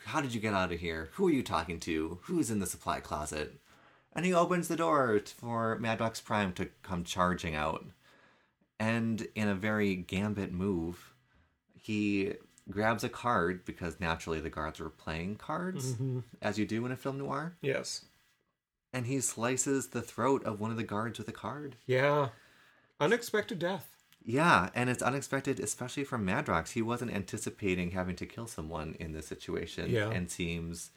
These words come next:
Speaker 1: unprepared for the moral implications of doing that. So, he definitely absorbs this useless dupe because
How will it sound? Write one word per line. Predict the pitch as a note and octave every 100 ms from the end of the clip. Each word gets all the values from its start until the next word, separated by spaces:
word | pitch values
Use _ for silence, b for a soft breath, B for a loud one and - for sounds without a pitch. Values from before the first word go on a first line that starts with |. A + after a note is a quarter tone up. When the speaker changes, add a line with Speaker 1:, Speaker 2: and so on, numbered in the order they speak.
| b b b b -
Speaker 1:
unprepared | G2+ G2 G2+ - F#2+ F2 E2+
for | - E2+
the | D#2+
moral | E2 D#2+ D#2 D#2 D2+ D#2+ E2 b b b b b _ _ -
implications | F2+ - - D#2 - D#2 D2
of | D2
doing | D2+ D2 -
that. | - - - - - _ _ _ _ _ _ _ _ _ _ _ - - _
So, | - E2+ E2+ F#2 - _ _ _ _ _ _ _ _ _ _ _ _ _ -
he | G#2 G#2 G2 - - _
definitely | A2 G2+ G#2 F#2 F#2+ F#2 F2 F2 - _ _ _ _ _ -
absorbs | F2+ F2+ E2 D#2
this | - D2+ -
useless | D#2+ D#2+ D2
dupe | - D2+ - -
because | E2 - D#2 D#2+ E2 -